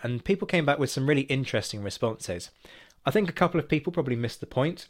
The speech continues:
When I asked how people refer to the Napoleonic Wars in France, somebody came back with, "Well,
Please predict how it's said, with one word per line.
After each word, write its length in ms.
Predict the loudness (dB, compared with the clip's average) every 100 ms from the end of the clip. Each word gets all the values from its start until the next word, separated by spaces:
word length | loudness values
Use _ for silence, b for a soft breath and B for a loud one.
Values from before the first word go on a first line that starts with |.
| _
When 220 | 0 2
I 260 | 4 4 2 2
asked 540 | 4 4 0 -6 -12 -14
how 320 | -8 -2 0
people 600 | 0 -2 -2 0 0 0 B B B -8
refer 320 | -6 0 0
to 100 | -2
the 80 | -8
Napoleonic 500 | -6 -4 -4 -4 -2
Wars 280 | -2 -2
in 180 | -6 -10
France, 580 | -10 0 2 2 0 -10 B B B
somebody 280 | -2 0 0
came 280 | 0 0
back 260 | 2 0 2
with, 300 | 0 0 -2 b b
"Well, 440 | 2 6 6 4